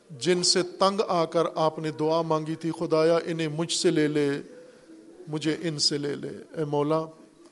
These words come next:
ہم اس وقت نہیں تھے، آج موجود ہیں، آپ کا مکتب موجود ہے، آپ کا راستہ موجود ہے، آپ کی ہدایت موجود ہے، آپ کا نظام موجود ہے، سب کچھ ہے۔ اگر ہم نے آج تک کوتاہی کی ہے،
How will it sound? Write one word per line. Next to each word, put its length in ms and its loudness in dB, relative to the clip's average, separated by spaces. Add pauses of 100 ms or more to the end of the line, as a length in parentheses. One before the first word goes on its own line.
(580)
ہم 120 0
اس 160 -2
وقت 200 2
نہیں 240 0
تھے، 320 0 (800)
آج 280 4
موجود 420 -2
ہیں، 220 -8 (680)
آپ 260 2
کا 80 4
مکتب 400 2
موجود 460 -2
ہے، 140 -6 (580)
آپ 220 -2
کا 100 2
راستہ 360 6
موجود 440 2
ہے، 200 -10 (600)
آپ 240 0
کی 100 -2
ہدایت 540 4
موجود 400 -2
ہے، 180 -4
آپ 260 -2
کا 80 0
نظام 400 2
موجود 460 0
ہے، 180 -6 (480)
سب 240 8 (100)
کچھ 220 2
ہے۔ 120 2 (840)
اگر 200 2
ہم 260 0
نے 100 0
آج 240 4
تک 300 -2
کوتاہی 420 2
کی 260 0
ہے، 220 2